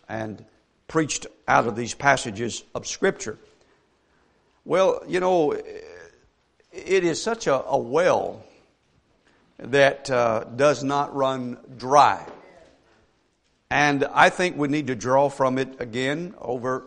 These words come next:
the next few Sundays, and I trust that the Lord will help you. And, uh, I know that in my own personal life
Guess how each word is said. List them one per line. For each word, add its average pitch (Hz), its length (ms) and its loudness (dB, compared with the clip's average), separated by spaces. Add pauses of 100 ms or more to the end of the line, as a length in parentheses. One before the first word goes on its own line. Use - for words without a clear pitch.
the 120 140 -4
next 120 400 -8 (160)
few 123 160 -8
Sundays, 139 640 0
and 107 160 -6
I 101 60 -8
trust - 380 -4
that - 100 -16
the 117 100 -4
Lord 127 260 0
will 110 140 -8
help 151 320 0
you. 147 300 0 (1200)
And, 131 320 -2
uh, 120 200 2
I 135 200 2
know 160 340 6
that 131 220 0
in 127 120 -6
my 127 200 0
own 147 180 -2
personal 185 560 -2
life 165 460 -4